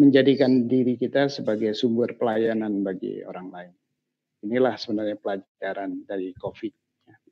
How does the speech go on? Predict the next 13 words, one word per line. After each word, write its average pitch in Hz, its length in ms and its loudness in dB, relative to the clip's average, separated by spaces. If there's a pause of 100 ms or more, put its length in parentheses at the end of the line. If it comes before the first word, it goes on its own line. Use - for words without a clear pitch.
(140)
Jadi 127 240 -6
moderasi 120 1040 0
itu 120 320 -2
adalah 110 560 -6 (640)
sesuatu 120 720 0
yang, 113 640 -2 (240)
ya, 127 240 -12 (160)
mewujudkan 117 880 -2 (400)
dalam 113 400 -2
bentuk, 110 240 -4
mewujud 127 400 4
dalam 117 400 -2
bentuk 113 480 -6